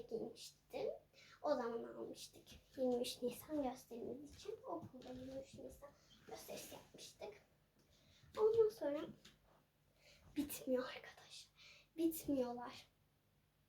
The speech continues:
Dediğim gibi işte hangisini giyeceğimi şaşırıyorum yani. Böyle bir tane var. Şurası açılmış. Bunları bağlayıp böyle giyiyorsun.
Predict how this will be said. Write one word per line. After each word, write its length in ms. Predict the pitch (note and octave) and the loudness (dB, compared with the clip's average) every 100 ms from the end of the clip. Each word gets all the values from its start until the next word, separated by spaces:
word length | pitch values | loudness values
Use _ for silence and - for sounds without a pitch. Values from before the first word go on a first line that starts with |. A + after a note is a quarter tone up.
| _ _ _ _ _ _ | _ _ _ _ _ _
Dediğim 360 | C4 C#4+ D#4+ D4+ | -8 0 4 4
gibi 140 | A3+ | 4
işte 240 | A#3 - C4 | -4 -6 -4
hangisini 800 | C4 F4+ G4 E4 - C4 B3+ | 2 10 10 8 2 0 2
giyeceğimi 540 | B3+ D#4+ D#4+ D#4 E4 F4 | 4 6 6 4 4 2
şaşırıyorum 760 | - B3+ - C4 C4+ C4 A3+ | 0 -2 -4 2 4 4 4
yani. 300 | F3+ - - - _ _ _ _ _ | 0 -6 -12 -16 _ _ _ _ _
Böyle 300 | C#4 C#4+ - | 0 2 2
bir 60 | - | -2
tane 260 | - - - | -10 -8 -6
var. 100 | E4 | -6
Şurası 460 | - - - - | -4 -4 -4 -6
açılmış. 540 | F4+ - - A#4 - - - - - - - _ _ - | -10 -6 2 2 2 -14 -20 -18 -18 -20 -20 _ _ 8
Bunları 280 | G4+ G#4 D#4+ | 12 12 12
bağlayıp 480 | E4+ E4+ E4+ F#4 - | 12 10 8 4 10
böyle 240 | D#4+ D#4 G4 - - | 10 12 6 4 -6
giyiyorsun. 460 | D4 B3 - - | 2 2 2 -6